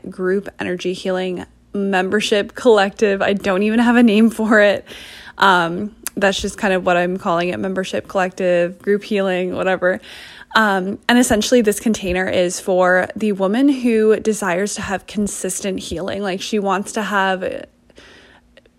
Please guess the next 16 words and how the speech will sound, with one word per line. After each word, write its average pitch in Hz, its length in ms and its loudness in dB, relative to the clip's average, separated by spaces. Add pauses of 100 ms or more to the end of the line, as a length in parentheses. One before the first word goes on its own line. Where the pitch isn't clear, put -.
(100)
energy 254 420 4
maintenance, 226 720 2
like, 190 300 0 (140)
so 214 200 -4
where 202 120 -2
you're 196 100 -2
not 196 380 -2 (240)
going 190 320 0
so 196 220 -4
far 185 320 2
between 190 720 -6
energy 277 340 2
sessions, 240 460 -2
kind 202 160 -4
of, 190 80 -2
like, 190 240 -2